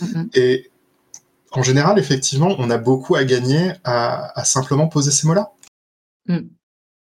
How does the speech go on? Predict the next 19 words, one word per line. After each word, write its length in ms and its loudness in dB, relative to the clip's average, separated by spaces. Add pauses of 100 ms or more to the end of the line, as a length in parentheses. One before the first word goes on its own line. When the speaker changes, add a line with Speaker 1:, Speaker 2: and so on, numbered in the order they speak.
(240)
Speaker 1:
Euh, 100 -14
moi, 160 0
ça 180 -4
m'est 140 -2
aussi 240 0
arrivé, 520 2
euh, 140 -4
en, 280 -10
en 120 0
jeu, 340 2
d'avoir 300 -2
mon 120 -4
perso 320 -4
qui 100 -4
était 160 -2
vraiment 300 -2 (420)
au 80 2
trente-sixième 680 2
dessous. 360 -4